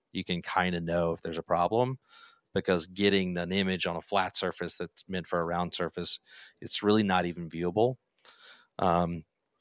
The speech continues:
but yeah, getting the sixty K image together is not easy. And so I have to go through these hundreds of video processors that really put all that together. And they have some other ways in their studios and stuff like that to kinda rasterize it and kinda get a general idea. But there's some things,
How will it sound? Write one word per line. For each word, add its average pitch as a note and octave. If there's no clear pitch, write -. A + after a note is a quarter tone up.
but G#2
yeah, G#2
getting G2+
the F#2
sixty -
K F#2+
image F2+
together F2
is D#2+
not F2+
easy. E2+
And D2+
so E2+
I E2
have E2+
to D#2+
go E2+
through E2
these E2
hundreds F2+
of E2
video E2+
processors D#2+
that E2
really E2+
put G2+
all F2
that E2+
together. D#2+
And F#2
they G#2
have G#2
some E2+
other A2
ways G#2
in G2
their F#2
studios F#2
and F2+
stuff F2
like E2+
that F2
to -
kinda E2
rasterize E2+
it D#2
and D#2
kinda E2
get E2
a D#2+
general F2+
idea. F2+
But F2+
there's F2
some G#2
things, F2